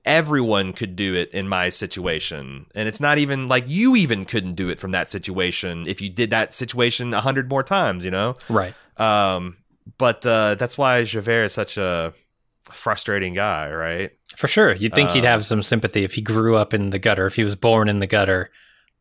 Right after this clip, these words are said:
Speaker 2: Uh, he'd
Speaker 1: Yeah.
Speaker 2: have some sympathy for people who also were, but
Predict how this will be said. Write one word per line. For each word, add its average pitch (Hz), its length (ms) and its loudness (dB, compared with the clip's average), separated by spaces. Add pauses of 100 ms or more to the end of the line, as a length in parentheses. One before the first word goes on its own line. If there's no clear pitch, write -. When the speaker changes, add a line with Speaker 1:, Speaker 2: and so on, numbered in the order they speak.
(160)
Speaker 2:
Uh, 98 140 2
he'd 120 80 2
Speaker 1:
Yeah. 107 100 4
Speaker 2:
have 107 120 4
some 101 160 0
sympathy - 380 0
for 110 100 0
people 104 280 -2
who 104 120 2
also 98 400 2
were, 92 380 -4 (180)
but 98 220 -6